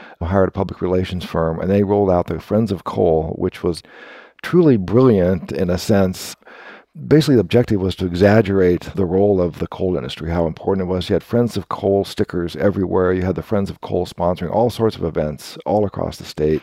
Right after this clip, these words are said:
Even had a curriculum for the schools, so the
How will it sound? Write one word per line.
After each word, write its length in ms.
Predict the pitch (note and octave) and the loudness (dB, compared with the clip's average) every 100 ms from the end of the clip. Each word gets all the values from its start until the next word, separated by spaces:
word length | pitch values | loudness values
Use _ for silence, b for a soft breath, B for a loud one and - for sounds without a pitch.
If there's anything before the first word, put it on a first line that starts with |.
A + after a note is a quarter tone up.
| B B B B B B B | B B B B B B B
Even 220 | A#2 A#2 | 0 2
had 400 | A2 G2 G#2 G2 | 2 2 4 4
a 180 | F2+ D#2+ - | 4 0 -4
curriculum 520 | - A#2 - F#2+ F2 | 0 0 0 -2 -2
for 180 | E2 F2+ | -4 -4
the 140 | D#2+ D2+ | -4 -6
schools, 640 | - A#2+ A#2 F#2 E2 E2+ | -6 0 2 2 -2 -6
so 260 | - F2 D#2+ | -6 -6 -6
the 100 | - | -10